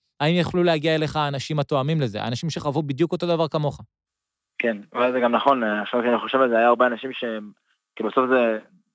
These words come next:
Speaker 2: יש הרבה סיפורים, כן?
Speaker 1: נכון. תגיד לי, כמה הגיעו אליך בגילי השלושים פלוס?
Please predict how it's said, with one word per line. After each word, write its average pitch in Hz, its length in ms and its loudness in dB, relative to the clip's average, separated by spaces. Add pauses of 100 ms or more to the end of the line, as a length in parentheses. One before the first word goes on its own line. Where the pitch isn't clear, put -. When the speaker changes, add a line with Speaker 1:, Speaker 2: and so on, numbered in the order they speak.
Speaker 2:
יש 113 100 -6
הרבה 113 260 2
סיפורים, 104 360 -8
כן? 117 200 -8 (180)
Speaker 1:
נכון. 175 320 0 (120)
תגיד 165 260 2
לי, 165 100 0
כמה 185 220 2
הגיעו 143 220 2
אליך 131 320 -2
בגילי 120 300 -2
השלושים 120 340 -6
פלוס? 147 280 -8